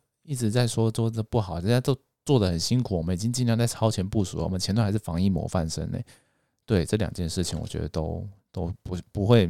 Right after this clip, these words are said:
就是都是对的，只是说即使做得再好，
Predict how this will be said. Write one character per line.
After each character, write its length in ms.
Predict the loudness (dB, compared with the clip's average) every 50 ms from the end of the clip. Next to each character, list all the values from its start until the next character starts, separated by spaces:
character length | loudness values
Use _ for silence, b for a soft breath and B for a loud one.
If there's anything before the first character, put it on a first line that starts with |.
| 0 -4 0
就 120 | 2 2
是 200 | 2 2 0 -6 -12 -14 _ _ _
都 140 | 0 0 2
是 100 | 2 6
对 220 | 6 6 6 6
的， 160 | 2 -4 -10 b b b b b b b b b _
只 140 | 0 2 4
是 80 | 4
说 360 | 4 4 4 4 4 4 2 -2 -8 _ _ _ _ _ _ _ _ _ _ _ _ _ _ _ _ _ _ _ _ _ _
即 160 | _ 2 2 4
使 140 | 4 4
做 160 | 4 4 4 4
得 20 |
再 140 | 2 0 -4
好， 260 | -4 -6 -10 -12